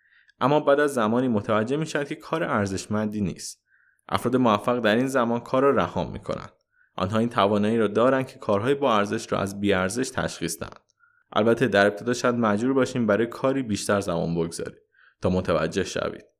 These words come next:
اما چیزی که مهم است این است که بدانید مدیریت کارها تنها انجام آن نیست، بلکه انجام کار با ارزش است. یاد بگیرید توانایی مدیریت کارها را در راه رسیدن به اهدافتان به کار ببرید.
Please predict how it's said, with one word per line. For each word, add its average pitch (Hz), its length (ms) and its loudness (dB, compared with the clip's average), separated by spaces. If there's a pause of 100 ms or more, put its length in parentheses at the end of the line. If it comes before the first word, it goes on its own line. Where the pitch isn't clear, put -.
(400)
اما 180 220 2
چیزی 196 220 -6
که 196 80 -4
مهم 107 360 0
است 139 220 -4
این 151 80 -2
است 147 120 -8
که 151 60 -8
بدانید 139 420 2
مدیریت 113 480 2
کارها 110 380 0
تنها 113 500 -4
انجام 117 400 0
آن 117 260 2
نیست، - 360 -10 (680)
بلکه 139 260 2
انجام 127 360 2
کار 143 260 2
با 120 240 4
ارزش 82 380 -2
است. - 340 -14 (840)
یاد 196 200 6
بگیرید 175 380 2
توانایی 123 440 4
مدیریت 123 480 2
کارها 104 400 0
را 123 80 2
در 107 200 2
راه 127 200 0
رسیدن 117 460 0
به - 120 -6
اهدافتان 135 680 -2
به 90 80 -6
کار 87 260 0
ببرید. - 520 -6